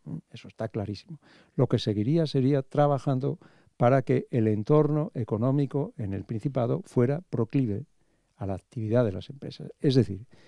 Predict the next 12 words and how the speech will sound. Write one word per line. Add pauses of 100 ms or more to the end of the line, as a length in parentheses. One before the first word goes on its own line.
(240)
que
las
empresas (220)
pudieran
tener
unos
costos, (220)
costes
logísticos
bajos, (140)
unos
costes